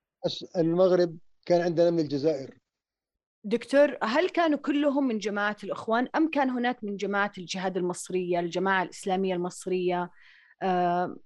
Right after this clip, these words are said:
Speaker 2: أيضًا فتحي الشقاقي كان أنشأ تنظيم، آه، فلسطيني وانتقل فيه لغزة ثم خرج.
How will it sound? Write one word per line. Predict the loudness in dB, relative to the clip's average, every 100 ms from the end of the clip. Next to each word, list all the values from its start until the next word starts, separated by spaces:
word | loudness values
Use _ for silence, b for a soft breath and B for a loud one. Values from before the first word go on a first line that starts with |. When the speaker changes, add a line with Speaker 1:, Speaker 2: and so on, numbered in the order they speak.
| 0
Speaker 2:
أيضًا | 0 2 0 -2 -6 -12
فتحي | -8 -8 -8
الشقاقي | -6 -4 0 -2 0 -4
كان | -4 -4
أنشأ | -2 -2 -2 -6 -6
تنظيم، | -4 -2 0 0 0 -4 -6
آه، | -4 -2 0 -2
فلسطيني | -4 -4 -6 -2 0 2 0 -2
وانتقل | -4 -4 -6 -8 -8 -6
فيه | -2
لغزة | -2 -2 -2
ثم | -4 -4
خرج. | -4 -2 0 -2